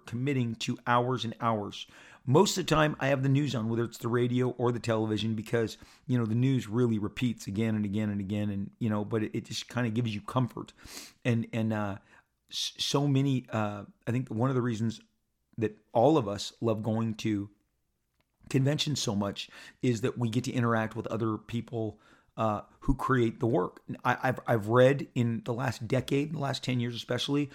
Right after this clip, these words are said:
with stuff like FaceTime, that artists get on FaceTime and they get in group chats and talk while they draw, which I imagine is a bunch of guys with their heads down looking at their boards, which, you know, I have yet to try that. I, I'm sure that that can work to some extent, but it's not gonna get the entire job done.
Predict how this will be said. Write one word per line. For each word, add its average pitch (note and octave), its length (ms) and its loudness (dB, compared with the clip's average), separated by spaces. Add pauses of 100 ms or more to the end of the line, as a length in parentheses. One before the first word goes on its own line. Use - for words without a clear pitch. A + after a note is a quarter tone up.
(260)
with B2+ 140 -2
stuff - 260 -4
like A#2 160 -6
FaceTime, C#3 520 0
that - 140 -4
artists B2+ 460 2
get B2+ 240 0
on B2 280 0
FaceTime C3 540 -2
and A2 140 0
they G#2+ 200 -2 (600)
get A#2+ 140 2
in B2 240 4
group B2+ 240 0
chats B2+ 540 0
and G#2+ 280 -2
talk A#2+ 300 -4
while B2 160 2
they A#2 340 2 (500)
draw, B2 320 6
which C#3 220 0
I A#2+ 120 2
imagine A#2+ 480 0
is A2 100 0
a A2 60 -2
bunch A#2+ 180 -2
of A#2+ 80 -4
guys A#2+ 320 0
with A#2+ 100 -8
their A#2 120 -4
heads A#2 240 0
down B2+ 320 2
looking A#2 200 -2
at A2+ 120 -4
their A2+ 300 0 (720)
boards, B2+ 420 4
which, C#3 300 0
you C#3+ 100 4
know, C3 240 2
I E3 80 4
have D#3 120 6
yet D3+ 120 2
to - 60 -20
try C3 260 4
that. C#3+ 260 0
I, B2+ 100 -8 (100)
I'm C3 160 0
sure D3+ 200 0
that C3 120 0
that B2 120 0
can A#2+ 140 -4
work A#2+ 160 -4
to - 60 -10
some C3 240 -2
extent, A#2+ 360 -4
but A#2+ 120 2
it's C3+ 140 -4
not D#3+ 100 -2
gonna C#3+ 120 -4
get C3+ 120 -2
the B2+ 100 -4
entire A2+ 360 0
job G2 300 -2
done. - 200 -12